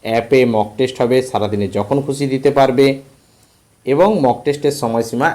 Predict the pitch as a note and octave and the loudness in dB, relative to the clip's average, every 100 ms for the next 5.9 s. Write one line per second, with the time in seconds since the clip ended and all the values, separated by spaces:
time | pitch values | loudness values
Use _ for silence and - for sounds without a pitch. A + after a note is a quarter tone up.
0 | G#2 G2 G#2 B2 D#3 B2 G#2 F2 - D#2 | -4 -6 -8 -6 -6 -4 -4 -6 -8 -16
1 | D2 - - _ - A2+ B2 A#2 A2 C3 | -18 -20 -20 _ -8 -4 -2 0 0 2
2 | B2 A2 A2+ A2 A2 A2+ C3 C#3 C#3 E3 | 0 0 -2 -2 0 0 0 0 0 -2
3 | E3+ - F#2+ G2 G2 G#2 G2 G2+ G#2+ B2+ | -2 -2 -6 -6 -6 -6 -6 -6 -2 2
4 | C3+ C3+ E3+ F3 - _ _ _ _ _ | 2 0 -4 -4 -8 _ _ _ _ _
5 | _ _ _ _ _ _ - F#2+ F#2 | _ _ _ _ _ _ -2 0 2